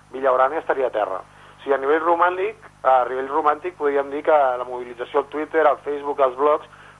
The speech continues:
va estar molt bé, però el mateix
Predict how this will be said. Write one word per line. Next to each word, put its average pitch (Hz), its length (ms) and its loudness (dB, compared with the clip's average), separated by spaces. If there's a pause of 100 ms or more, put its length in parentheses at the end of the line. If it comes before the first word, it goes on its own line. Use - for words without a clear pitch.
(100)
va 143 140 4
estar 156 180 -2
molt 147 220 -2
bé, 156 80 2 (600)
però 139 180 4 (680)
el 127 80 -2
mateix 127 320 -4